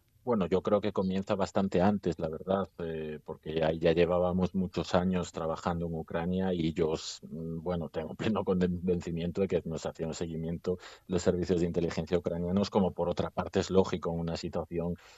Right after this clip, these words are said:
tan compleja como la que vive el país. Eh, en ese momento, digamos, es cuando se empezó a torcer todo más visiblemente, porque es, eh, cuando nos detien-, no nos detienen unos militares, pero sí nos piden,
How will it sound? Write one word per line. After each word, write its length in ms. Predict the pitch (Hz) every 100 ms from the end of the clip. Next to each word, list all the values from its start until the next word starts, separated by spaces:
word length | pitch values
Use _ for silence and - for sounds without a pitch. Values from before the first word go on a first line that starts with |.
| _
tan 160 | - 92
compleja 560 | 90 85 87 87 92
como 220 | 87 90 87
la 120 | 82
que 140 | 85
vive 540 | 85 87 90 85 80 85
el 100 | 78
país. 460 | 82 92 110 - - - - -
Eh, 480 | - 101 92 87 90
en 120 | 92
ese 200 | 113 -
momento, 480 | 131 127 135 135 139
digamos, 400 | 123 107 113 113
es 80 | 101
cuando 240 | 101 98
se 100 | 95
empezó 800 | 87 - 90 - 92 95 95 95
a 60 | 90
torcer 400 | 95 87 98 90
todo 280 | 101 95 98
más 260 | 95 95
visiblemente, 880 | 90 87 107 98 90 95 104 - 95
porque 560 | 92 85 78 87 82 82 - - - -
es, 220 | 98 -
eh, 200 | 95 90 -
cuando 340 | 87 90 87
nos 240 | 87 87
detien-, 360 | 82 80 90 87
no 180 | 90 98
nos 140 | 95
detienen 360 | 90 - 104 90
unos 240 | 87 87
militares, 460 | 92 80 107 104 87
pero 200 | 82 78
sí 120 | 95
nos 180 | 90 -
piden, 420 | 98 90 87 87